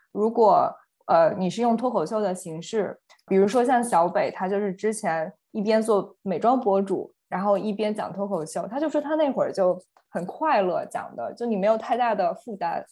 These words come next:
因为你有一个生存的方式，那你就可以用讲脱口秀去化解掉很多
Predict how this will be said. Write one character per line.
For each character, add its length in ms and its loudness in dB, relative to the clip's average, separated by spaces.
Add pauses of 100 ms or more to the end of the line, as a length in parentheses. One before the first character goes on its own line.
(220)
因 100 -2
为 80 2
你 120 2
有 240 4
一 160 -6
个 400 -2 (320)
生 200 -4
存 160 -4
的 100 0
方 220 -2
式， 380 -8 (260)
那 80 0
你 160 2
就 140 2
可 160 0
以 80 4
用 180 2
讲 200 -2
脱 120 -6
口 160 -4
秀 220 -2
去 160 -2
化 260 2
解 160 0
掉 220 2
很 240 -8
多 360 -4